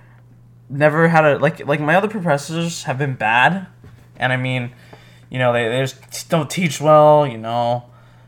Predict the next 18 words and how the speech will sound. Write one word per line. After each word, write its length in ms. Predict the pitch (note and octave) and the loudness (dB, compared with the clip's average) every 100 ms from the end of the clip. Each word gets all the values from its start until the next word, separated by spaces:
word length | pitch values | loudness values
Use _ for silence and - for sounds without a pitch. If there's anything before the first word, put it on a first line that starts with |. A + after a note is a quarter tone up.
| _ | _
and 200 | - A#2+ | -14 -10
they, 240 | B2 A#2 G#2+ _ _ - - - | -8 -8 -12 _ _ -20 -20 -16
and, 260 | A#2+ C3 B2 | -10 -8 -8
you 60 | |
know, 140 | A#2+ A#2+ | -6 -6
you 160 | A#2+ | -6
can 120 | C3 | -8
still 200 | C3+ C#3+ | -8 -8
teach 260 | B2+ C#3 B2+ | -10 -10 -8
yourself 380 | C3 - A2+ - | -8 -6 -6 -8
at 100 | A2+ | -14
these 180 | B2 A#2 | -12 -6
other 220 | B2+ D3+ | -4 -4
classes, 680 | D3 C#3 E3 E3 E3 - - - - - - - - - _ _ _ _ - | -2 0 0 -4 -10 -12 -20 -20 -20 -18 -18 -20 -20 -20 _ _ _ _ -16
but 200 | D#3 D#3 | -12 -10
this 180 | F3 - | -10 -10
one 300 | C3+ F3 G#3 | -2 -2 -2
teacher 520 | D#3 C3+ C#3 A#2+ A#2+ | -6 -8 -8 -8 -12